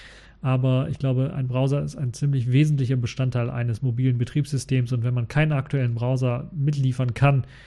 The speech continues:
dann, äh, hat man schon ein, ein ziemlich großes, äh, Manko, einen ziemlich großen Negativpunkt.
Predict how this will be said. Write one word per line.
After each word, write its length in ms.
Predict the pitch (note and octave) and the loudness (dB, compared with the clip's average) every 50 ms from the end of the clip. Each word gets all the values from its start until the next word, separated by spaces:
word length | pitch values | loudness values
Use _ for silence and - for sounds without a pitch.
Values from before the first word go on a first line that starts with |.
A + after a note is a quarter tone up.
| - - - - - - - - | -20 -20 -20 -20 -20 -20 -16 -4
dann, 360 | - C3 B2 B2+ C3 C3 C3+ D3 | 0 2 2 4 4 2 0 0
äh, 280 | F3 C#3+ B2+ B2+ B2 A2+ | 0 0 0 0 0 0
hat 240 | G#2+ A#2 A#2+ - | -2 -4 -2 0
man 160 | C#3 C3 B2 A#2+ | 0 0 0 0
schon 240 | - - C3+ C3+ | -2 -2 -4 -4
ein, 240 | D#3+ C#3+ B2 B2+ - | -4 -4 -4 -4 -4
ein 240 | - C3 B2 A#2+ A2+ | -6 -6 -6 -6 -6
ziemlich 400 | - - - E3 D#3 D3 A#2+ - | -2 0 2 4 6 4 4 2
großes, 720 | - C3 C3+ C3 B2 - B2+ B2 A2+ - - - - - F#3+ F3 | 0 0 0 0 0 0 -4 -4 -4 -6 -10 -14 -14 -12 -10 -8
äh, 200 | C#3+ B2 A#2+ A#2+ | -6 -4 -4 -4
Manko, 580 | A#2 A#2 A#2 A#2 B2 C3+ C3 - - C3+ B2+ B2 | -4 -4 -2 -2 0 0 0 0 0 0 0 0
einen 180 | B2 A#2+ A#2 A2 | -2 -4 -4 -4
ziemlich 320 | - C#3+ C#3 C3 A#2 - | -2 -2 0 0 0 -2
großen 400 | - B2 A#2+ G#2+ A#2 A#2+ A#2 A#2+ | -2 -4 -4 -2 -4 -4 -4 -2
Negativpunkt. 920 | B2 B2 B2 B2 A#2 - - A2+ - - - - C3+ C3+ B2+ B2 - - | -2 -2 -2 -2 -2 -4 -6 -8 -8 -10 -6 -2 0 0 0 0 -4 -8